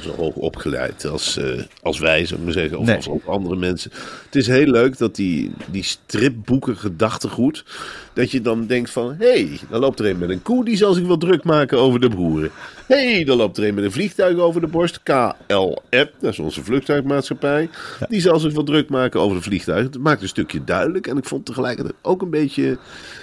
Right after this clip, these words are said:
Speaker 1: ja, dacht ik, het kan ook een valstrik zijn. Want is Caroline wel zo bezig met de koeien? Is dit niet? Want dat zegt iedereen, "Och, wel lief, Caroline loopt met een koe." Maar ze maakt van alle koeien carbonaatjes als het aan haar ligt.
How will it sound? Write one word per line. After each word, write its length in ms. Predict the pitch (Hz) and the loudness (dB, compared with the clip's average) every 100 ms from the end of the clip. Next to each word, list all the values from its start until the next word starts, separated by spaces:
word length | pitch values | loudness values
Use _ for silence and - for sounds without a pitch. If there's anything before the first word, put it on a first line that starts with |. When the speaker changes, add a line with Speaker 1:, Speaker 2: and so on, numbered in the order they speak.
| - _ | -20 _
Speaker 1:
ja, 600 | 101 117 156 180 95 123 | -2 2 2 2 0 0
dacht 220 | 110 101 | -2 -2
ik, 80 | 120 | -6
het 100 | - | -4
kan 140 | 107 | -2
ook 120 | 92 143 | -2 -2
een 100 | 156 | 0
valstrik 440 | 190 - - 82 | 0 0 -6 -6
zijn. 200 | - - | -8 -6
Want 200 | 120 - _ | -8 -10 _
is 240 | 202 180 | 0 0
Caroline 500 | - 87 69 69 76 85 | -2 -4 -4 -6 -6 -6
wel 140 | 71 | -6
zo 260 | 80 85 87 | -6 -6 -6
bezig 400 | - 170 175 123 | 0 0 2 -2
met 140 | 107 | -4
de 60 | - | -6
koeien? 380 | - 85 67 71 | -4 -4 -4 -6
Is 180 | 117 - | -6 -6
dit 200 | 73 - | -10 -6
niet? 320 | 71 - - - - - - - _ | -8 -8 -12 -16 -16 -16 -18 -20 _
Want 340 | 90 82 - | -6 -4 -6
dat 120 | 69 69 | -8 -4
zegt 200 | 80 - | -6 -4
iedereen, 320 | 82 73 - | -2 -2 0
"Och, 200 | 113 - | -2 0
wel 120 | 82 | -2
lief, 260 | 76 92 - | -2 -4 -2
Caroline 460 | 85 76 76 76 | -4 -2 -2 -2
loopt 160 | 80 80 | -2 -4
met 120 | 82 | -4
een 80 | 82 | -4
koe." 180 | 143 123 | -2 -2
Maar 120 | 87 | -2
ze 80 | 87 | -4
maakt 220 | 104 73 | -2 -4
van 120 | - 78 | -4 -4
alle 200 | 87 78 | -4 -4
koeien 300 | 85 80 92 | -4 -4 -2
carbonaatjes 680 | 120 135 175 185 - - - | -2 -2 -2 -2 -4 -6 -10
als 100 | - | -10
het 120 | - | -8
aan 100 | 80 | -8
haar 240 | 78 71 | -6 -6
ligt. 320 | 64 - - | -8 -10 -14